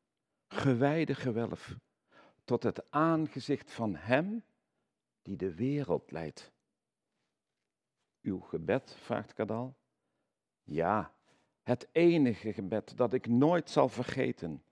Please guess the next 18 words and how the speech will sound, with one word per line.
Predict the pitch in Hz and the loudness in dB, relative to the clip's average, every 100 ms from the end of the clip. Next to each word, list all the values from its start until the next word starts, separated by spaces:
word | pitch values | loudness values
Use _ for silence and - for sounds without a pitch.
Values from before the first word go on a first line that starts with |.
| _ _ _ | _ _ _
op | - 151 - | 0 0 -2
te | 139 | -8
zeggen | 131 131 123 | -4 -2 -4
voor | 120 147 143 | -2 2 2
ik | 135 - | 0 -2
ga | 117 | -6
slapen. | - 95 87 - 78 - _ _ _ _ _ _ _ _ _ _ _ _ _ _ _ _ _ _ _ - | -4 -8 -8 -10 -12 -14 _ _ _ _ _ _ _ _ _ _ _ _ _ _ _ _ _ _ _ -6
Mijn | 104 117 117 90 _ _ | -2 0 -2 -4 _ _
Vader, | - 113 131 101 71 - _ _ _ _ | -4 0 0 0 -2 -8 _ _ _ _
mijn | - 151 135 | 0 2 2
Vader | - - 143 156 139 117 | -2 -2 0 2 2 0
die | 135 | 0
in | - 131 | 2 2
de | 117 | 2
hemelen | 107 135 131 90 67 | 0 0 2 2 -2
is, | - - - _ _ _ _ _ _ _ - | -4 -12 -16 _ _ _ _ _ _ _ 0
uw | 160 180 | 4 4
naam | 110 101 85 71 78 | 4 2 -2 -6 -8